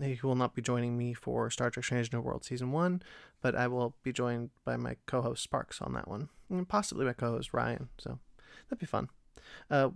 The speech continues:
he al-, we also talk about me <laughs> being on his show. I really wanted to get on his show. We just couldn't find the time in the few months that we were back together. Uh, but now it doesn't <laughs> look like it's gonna happen. Maybe someday. Maybe he'll come back. In the beginning, there's some slight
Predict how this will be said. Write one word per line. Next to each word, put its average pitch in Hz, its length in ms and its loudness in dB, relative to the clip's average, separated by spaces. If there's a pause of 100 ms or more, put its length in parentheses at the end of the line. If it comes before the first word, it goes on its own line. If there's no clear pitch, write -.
(100)
he 151 160 2
al-, 143 180 2
we 151 100 4
also 139 180 2
talk 131 180 0
about 123 160 0
me 123 280 0
<laughs> - 60 -4
being 143 180 2 (120)
on 135 140 6
his 127 120 0
show. 120 320 4
I 135 200 4 (180)
really 139 160 4
wanted 120 360 4
to - 80 -4
get 120 140 2
on 120 120 4
his 120 120 2
show. 123 180 4
We 120 100 4
just - 220 -4
couldn't 131 280 0
find 120 240 0
the 117 40 0
time 123 480 2 (560)
in 139 220 8
the 131 80 4
few 131 220 4
months 123 300 2
that 120 140 2
we 123 120 2
were 120 100 0
back 123 280 0
together. 123 560 4 (400)
Uh, 117 440 0 (260)
but - 180 -2 (220)
now 131 200 2
it - 80 0
doesn't 131 220 -4
<laughs> - 100 -6
look - 100 -2
like 120 100 -4
it's - 80 -8
gonna 117 140 -2
happen. 120 440 0 (420)
Maybe 147 360 8
someday. 127 360 6
Maybe 127 200 4
he'll 135 120 4
come 120 180 -2
back. 123 300 -4 (440)
In 170 220 8
the 160 100 6
beginning, 160 800 4 (160)
there's 143 200 6
some 139 220 4
slight - 360 4